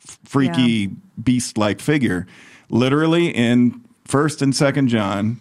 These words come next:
Speaker 1: and also throughout, um, all of the apocalyptic literature of Scripture, Antichrist, which doesn't show up as much as people think it does in the Bible, the beast does, and the dragon does, and a whole bunch of other things do, and we'll get to that over the next few weeks. But the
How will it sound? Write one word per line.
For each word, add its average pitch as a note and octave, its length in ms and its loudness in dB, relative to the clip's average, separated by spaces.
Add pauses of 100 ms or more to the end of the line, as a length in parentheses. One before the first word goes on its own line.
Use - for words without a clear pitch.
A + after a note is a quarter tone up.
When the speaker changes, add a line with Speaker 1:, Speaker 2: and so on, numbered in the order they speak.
(400)
Speaker 1:
and A#2 240 0
also B2 720 0
throughout, B2+ 840 -2 (240)
um, F#2+ 540 -2 (180)
all C#3+ 260 0
of B2+ 80 -2
the A#2 60 2
apocalyptic A2+ 640 -2
literature G#2+ 380 0
of G2 80 -4
Scripture, - 440 -4 (380)
Antichrist, C3 760 -2 (200)
which A2 220 -2
doesn't A#2+ 260 0
show A#2+ 140 0
up A#2 100 0
as A2+ 120 -2
much A2+ 180 0
as G#2+ 80 -8
people A2+ 240 -2
think B2+ 200 0
it E2 60 -6
does F#2+ 200 -2
in F#2 60 -2
the F2 60 -2
Bible, E2+ 400 -4 (440)
the - 100 -2
beast E3 300 -2
does, A2 340 -4
and G#2 160 0
the A2 60 -2
dragon B2 320 0
does, F2+ 320 -4
and G#2 100 -4
a - 20 0
whole B2 120 0
bunch A#2 160 0
of A2+ 40 0
other C3+ 220 2
things G2+ 240 -2
do, F#2 140 0
and A2+ 100 2
we'll B2+ 60 2
get D#3 200 -2
to - 100 -2
that E2+ 220 -4
over F#2+ 140 -4
the G2 80 -2
next G2 220 -4
few G2+ 160 2
weeks. A2+ 280 -2 (500)
But A#2+ 360 -2
the A#2+ 120 -2